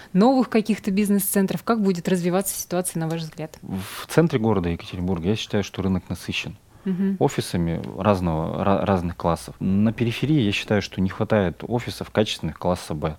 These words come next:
Speaker 2: Как пример, да, это деловой центр А С К, э, на Уралмаше. У нас, в принципе, уже есть пример, а, реализованного офисного центра на Ботанике.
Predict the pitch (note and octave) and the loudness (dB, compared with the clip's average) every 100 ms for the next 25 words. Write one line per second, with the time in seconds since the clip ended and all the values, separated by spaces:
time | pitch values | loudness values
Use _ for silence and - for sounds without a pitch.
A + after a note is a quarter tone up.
0 | - G#2 - G#2+ G#2 F#2 E2 F#2 E2+ D#2+ | -2 -2 0 2 4 4 2 0 0 -4
1 | F2+ E2+ E2 F2+ E2 F#2 F#2+ - D3 D#3+ | -4 -4 -4 -6 -6 -6 -6 2 2 2
2 | - - - - F#2 F2 E2+ F2+ F#2+ F#2+ | -8 -16 -16 -6 -4 -2 -2 2 4 4
3 | F#2 F#2 F#2 - G2+ - A2 - A#2 A#2 | 4 4 2 0 -4 -2 -2 -2 -4 -4
4 | - G2 F2+ G#2 G2 G2 A2+ - - F#2+ | -6 -6 -2 0 2 0 0 -2 -2 2
5 | A2 G#2+ - - - - - - F2+ E2+ | 2 0 -4 -20 -20 -20 -20 -6 0 0
6 | E2+ - - F#2+ G2 G2 A2+ G2+ F2 F2 | 0 -2 -4 0 0 2 4 4 2 0
7 | - - E2+ - C3 - E2 E2+ F#2 F#2 | -4 -4 -4 -2 -2 0 -2 -2 0 0
8 | E2 D2 | 0 -2